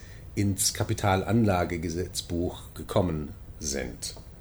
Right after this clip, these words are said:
Das ist ein volkswirtschaftlich sehr aktuelles und politisch ebenfalls brisantes Thema, nicht wahr? Denn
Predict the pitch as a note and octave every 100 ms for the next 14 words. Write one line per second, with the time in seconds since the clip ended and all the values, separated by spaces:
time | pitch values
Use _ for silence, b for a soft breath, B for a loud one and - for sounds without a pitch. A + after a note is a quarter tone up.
0 | - C#3+ C#3+ A3 - - - C#3 C#3 C#3+
1 | C#3 - D3 E3 - D#3+ - C#3 - B2
2 | G2+ C#3 C3+ B2+ - A2 A2+ C3 - -
3 | - C3 A#2+ A2 - - - C3+ F3 A2
4 | - D#3+ E3 B2 G#2+ G2 - - - G#2
5 | G#2 G#2 G#2+ G#2 - - D3+ F2+ E2 -
6 | - - G2+ F#2 - F#2 D3 G#3 - B
7 | B B B B C3 B2+ C3 B2+